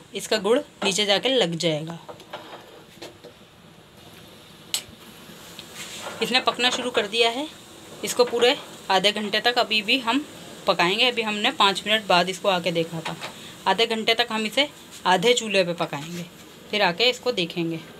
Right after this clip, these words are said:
गाढ़ा हो गया तो ठीक है, नहीं तो और पकाएंगे। मुरब्बे को पकते हुए पूरे अब पन्द्रह मिनट हो चुके हैं, लेकिन हमें इसे आधे घंटे पकाना है। इसके आप देख सकते हैं, थोड़ी थोड़ी सी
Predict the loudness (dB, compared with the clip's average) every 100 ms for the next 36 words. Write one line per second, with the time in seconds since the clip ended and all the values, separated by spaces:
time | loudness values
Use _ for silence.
0 | -20 -20 -20 -20 -6 2 4 4 2 0
1 | -2 -4 -2 0 2 0 -2 -2 -2 -2
2 | -4 -6 -10 -12 -14 -18 -20 _ _ -20
3 | _ _ _ _ _ -20 _ _ -20 -20
4 | -20 -20 -20 -20 -20 _ _ _ _ -20
5 | _ -20 -20 -14 -8 -4 -4 0 0 0
6 | -2 -4 -4 -2 0 -2 -6 -10 -6 -2
7 | -2 -4 -6 -8 -8 -20 -8 -4 -2 -2
8 | -2 -2 -2 -4 -10 -8 -6 -4 -8 -12
9 | -10 -4 -4 -2 -2 -2 -4 -2 -2 -2
10 | -2 -4 -6 -8 -6 -6 -4 -6 -8 -16
11 | -20 -20 -20 -20 _ -20 -20 -20 -20 _
12 | _ -20 -12 -10 0 2 2 -2 -4 -2
13 | -2 -4 -4 -10 -8 -8 -8 -12 -16 _
14 | -20 -18 -2 4 4 4 0 -4 -4 -4
15 | -8